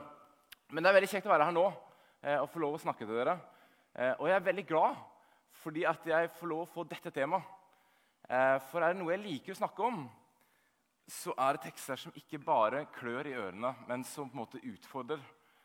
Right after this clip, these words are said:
eh, og som får oss å tenke litt på en måte på hvordan vi lever livene våre. Ehm, og på de tingene som kanskje vi må ta et oppgjør med. Jeg husker når jeg var liten, eh, liten gutt på, eh, bodde i Kjøling, et sted som heter Løvåsen,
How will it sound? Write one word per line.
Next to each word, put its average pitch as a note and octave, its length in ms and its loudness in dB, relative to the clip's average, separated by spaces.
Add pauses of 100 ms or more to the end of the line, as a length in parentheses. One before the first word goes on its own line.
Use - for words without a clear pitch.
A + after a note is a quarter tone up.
(140)
eh, A#2 240 0
og B2 100 -8
som C3+ 140 -14
får A#2 320 -8
oss - 160 -18
å - 80 -20
tenke A#2 480 -14 (180)
litt B2 220 -14
på C3 80 -14
en - 20 -8
måte A2 160 -16
på A2+ 80 -20
hvordan B2+ 240 -6
vi C3 80 -6
lever G#2+ 240 -6
livene G2+ 300 -12
våre. C3+ 180 -4 (720)
Ehm, G#2+ 380 -2 (1000)
og A#2+ 60 -14
på D#3+ 100 -6
de D3+ 80 0
tingene C3 320 -4
som D#3 80 -12
kanskje A2+ 380 -8
vi A#2 80 -6
må B2+ 100 -10
ta C#3 140 -8
et B2 100 -8
oppgjør F2+ 300 -12
med. A2 80 -12 (1600)
Jeg E3 160 4
husker F#3 220 0
når - 20 8
jeg F#3+ 140 12
var F#3+ 180 12
liten, F#3 320 2
eh, F3+ 960 8
liten D#3+ 320 0
gutt E3 380 -4 (180)
på, D3 140 0 (340)
eh, D3 380 6
bodde C#3+ 180 -4
i - 60 -8
Kjøling, C#3 400 0
et C#3 180 0
sted B2+ 160 -8
som B2+ 100 -12
heter D3+ 120 -4
Løvåsen, A#2 580 -2